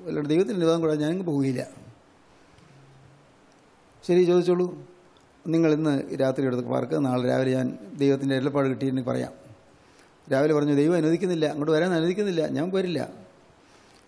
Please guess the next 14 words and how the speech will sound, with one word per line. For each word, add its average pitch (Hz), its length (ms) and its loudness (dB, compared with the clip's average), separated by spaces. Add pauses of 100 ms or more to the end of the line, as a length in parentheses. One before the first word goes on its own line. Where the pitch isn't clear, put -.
(140)
പ്രവാചകന് 196 460 4 (120)
ദൈവത്തെ 220 480 4 (180)
അനുസരണമാണെന്ന് 226 520 0
തോന്നും, 196 260 2 (420)
ദൈവം 202 260 4
അനുവദിക്കുന്നില്ല, 233 560 2
പക്ഷേ 175 180 0
ഇത് 196 140 4
കിട്ടണമെന്നുണ്ട്, 190 420 0
സമ്മാനം 190 320 2
കിട്ടണമെന്നുണ്ട്. 226 460 0 (540)
ഇതുപോലെ 196 400 6
ഇനി 220 180 0
ചെന്നാൽ 208 340 2